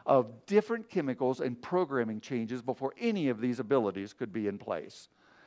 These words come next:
You take something that doesn't have the ability to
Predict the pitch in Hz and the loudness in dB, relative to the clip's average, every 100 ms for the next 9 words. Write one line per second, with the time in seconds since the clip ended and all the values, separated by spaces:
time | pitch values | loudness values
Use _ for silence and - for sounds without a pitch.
0 | - _ - 175 - 220 214 208 202 196 | -20 _ -6 -4 6 4 6 0 4 2
1 | 170 147 180 175 165 151 139 104 180 180 | 2 4 4 4 0 0 -2 0 0 2
2 | 139 143 - _ _ _ 165 135 | 2 -2 -6 _ _ _ -2 -2